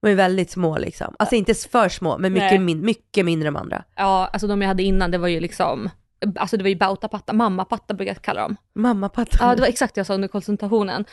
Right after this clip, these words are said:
Speaker 2: Jag har mammapattar utan att vara mamma. Alltså du vet att de började, de började liksom hänga så mycket, vilket, alltså jag förstår att det gör det om man liksom har producerat mjölk och så. Men jag har ju inte <laughs> producerat mjölk i mina.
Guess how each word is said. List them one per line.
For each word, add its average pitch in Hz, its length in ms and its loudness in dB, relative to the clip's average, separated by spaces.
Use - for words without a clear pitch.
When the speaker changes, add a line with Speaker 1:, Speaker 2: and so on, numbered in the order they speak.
Speaker 2:
Jag 311 100 2
har 302 80 0
mammapattar 233 680 0
utan 185 340 -2
att 175 100 -8
vara 196 100 -2
mamma. 233 500 2
Alltså 220 200 0
du 208 80 2
vet 214 100 2
att 220 100 -2
de 214 120 -2
började, 208 200 0
de 240 140 0
började 262 260 2
liksom - 200 -6
hänga 311 340 0
så 247 120 -2
mycket, 202 260 0
vilket, 214 260 -4
alltså 240 140 0
jag 226 80 0
förstår 294 280 -2
att 220 60 -4
det 220 80 -6
gör 254 160 2
det - 60 0
om - 80 -4
man - 140 -6
liksom 190 240 -8
har 185 80 -6
producerat 190 400 -2
mjölk 233 300 0
och - 80 -4
så. 113 160 -4
Men 240 100 2
jag 262 60 0
har 269 60 4
ju 277 60 4
inte 226 160 -2
<laughs> - 100 0
producerat 247 460 2
mjölk - 320 -6
i 226 40 0
mina. 180 360 -4